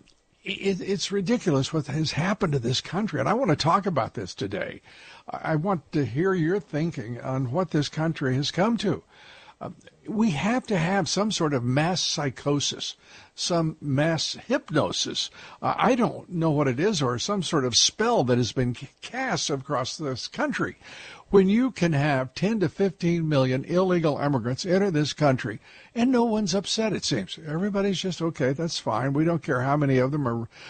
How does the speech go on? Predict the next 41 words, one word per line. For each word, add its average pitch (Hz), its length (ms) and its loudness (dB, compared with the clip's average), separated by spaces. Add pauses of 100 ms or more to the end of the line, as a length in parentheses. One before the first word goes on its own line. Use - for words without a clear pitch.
(160)
are, 131 280 2
are 131 220 -2
cartel 131 560 2
gangs. 127 480 4
We 147 100 2
don't 147 200 0
care 131 180 2
how 156 240 0
many 147 300 4
of 123 160 2
them 160 180 0
are 123 140 2
from, 120 340 0 (340)
uh, 127 200 0
China." 139 560 4
And 123 160 0
by 127 120 4
the 117 80 2
way, 123 140 4
the 110 160 0
number 123 540 4
is 117 260 0
of 110 280 -4
twenty-three 160 580 2
thousand, 131 600 2 (400)
uh, 127 200 0
in 143 160 2
the 127 100 2
last, 131 480 0
uh, 117 320 -4
short 135 420 0
while 131 260 2
here, 113 120 2
in 117 80 2
the 120 60 2
last, 123 340 -2
uh, 107 300 -4
three 135 180 2
or 113 40 0
four 113 180 0
months. 139 440 4